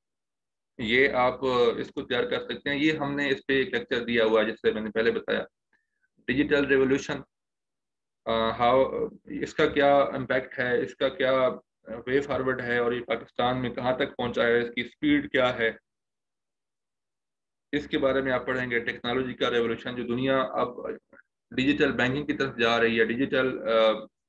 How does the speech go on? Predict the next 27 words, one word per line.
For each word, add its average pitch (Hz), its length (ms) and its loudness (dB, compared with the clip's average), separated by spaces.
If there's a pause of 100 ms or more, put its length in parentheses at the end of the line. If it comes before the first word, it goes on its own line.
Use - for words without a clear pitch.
(120)
अ, 107 80 -12 (600)
revolution 123 520 -4
जो 117 100 0
आ 113 180 2
रहा 117 100 4
है, 113 60 2
उसके, - 140 -6 (140)
उसका - 180 -4
क्या 139 240 4
impact 123 360 0
होगा 113 220 0
हमारी 110 400 -4 (200)
लाइफ 113 280 2
पे, - 100 -8
उससे - 160 -6
corruption 135 380 0
में 143 100 -4
कैसे 131 260 0
कमी 123 240 -2
वाक़या 117 300 0
होगी, 110 280 0
उससे 120 240 -6
governance 135 460 0
system 135 300 -4
कैसे 127 260 -2
बेहतर 117 300 0
होगा 107 380 0